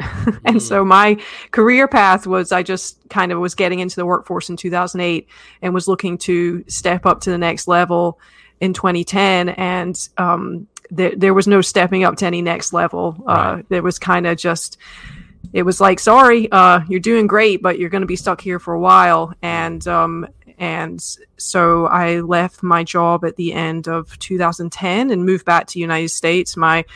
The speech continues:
Speaker 1: my brother actually had had a very severe bicycle accident in two thousand nine, and that made me really feel the distance be-,
Speaker 2: Okay.
Speaker 1: being in Scotland and having family in the United States. And so I moved back in,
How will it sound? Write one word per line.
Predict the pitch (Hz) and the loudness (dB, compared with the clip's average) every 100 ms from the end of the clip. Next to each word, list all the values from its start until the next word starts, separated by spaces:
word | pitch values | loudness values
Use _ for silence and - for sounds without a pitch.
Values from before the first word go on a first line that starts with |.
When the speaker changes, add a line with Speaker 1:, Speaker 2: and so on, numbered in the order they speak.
| - - - _ _ | -20 -20 -20 _ _
Speaker 1:
my | 196 185 | 0 4
brother | 196 196 196 | 4 6 6
actually | 185 170 - 175 | 6 2 -2 -2
had | 170 | 0
had | 175 | -2
a | 165 | 0
very | 170 170 | -2 -2
severe | 165 - 170 180 170 | -4 -6 -2 0 0
bicycle | 151 165 170 - 160 | 0 0 0 -2 0
accident | 160 - - 156 160 _ | 0 -2 -6 -6 -8 _
in | 175 170 | -10 -8
two | 180 | -4
thousand | 175 165 165 170 | 0 0 -2 -4
nine, | 170 170 165 160 | 0 2 2 -2
and | - 165 160 | -4 -6 -4
that | 165 156 - | 0 0 -2
made | 185 180 170 | -4 -2 -2
me | 160 160 160 165 | -4 -6 -6 -4
really | 180 165 | -2 -2
feel | 165 - 185 175 | -8 -2 0 0
the | 165 | -4
distance | 151 175 - 160 160 - - - - _ - - | -4 -4 -2 -4 -6 -8 -10 -14 -20 _ -20 -12
be-, | - 180 | -4 -4
Speaker 2:
Okay. | 165 98 - | -4 -10 -6
Speaker 1:
being | 196 196 185 | 0 2 2
in | 170 | 0
Scotland | 170 175 170 160 170 165 | 0 4 4 2 -4 -6
and | 165 | -6
having | 165 160 156 | -2 -2 -2
family | 160 160 160 160 | -4 -2 -2 -2
in | 156 | -4
the | |
United | 156 156 156 | -4 -4 -4
States. | - 165 160 - | -2 0 0 -4
And | 160 | -10
so | - 160 | -2 0
I | 156 | 2
moved | 175 175 | 2 2
back | 156 160 - | 2 0 -2
in, | 160 | -8